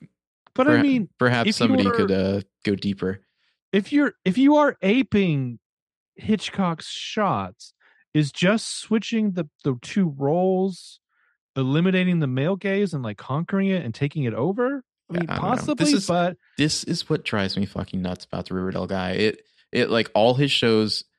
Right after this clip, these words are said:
Speaker 2: have this really cringy, like, extremely online hot take vibe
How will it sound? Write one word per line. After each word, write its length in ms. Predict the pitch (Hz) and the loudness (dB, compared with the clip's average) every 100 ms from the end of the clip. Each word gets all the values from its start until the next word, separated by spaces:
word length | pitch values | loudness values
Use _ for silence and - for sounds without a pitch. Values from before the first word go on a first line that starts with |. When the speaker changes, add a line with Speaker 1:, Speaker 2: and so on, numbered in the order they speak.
| _ - | _ -4
Speaker 2:
have 180 | 101 | -2
this 180 | 101 92 | 0 -2
really 340 | 98 101 113 117 | -2 0 0 -2
cringy, 540 | - 117 107 104 110 | -2 -2 0 0 -2
like, 260 | 104 101 98 | -2 -2 -4
extremely 500 | - - - 101 104 | -6 -6 -2 0 0
online 440 | 101 98 92 95 | -2 -2 -2 -4
hot 280 | 92 98 95 | -4 -6 -6
take 240 | - 95 - | -6 -8 -6
vibe 360 | 110 107 110 | -4 -4 -4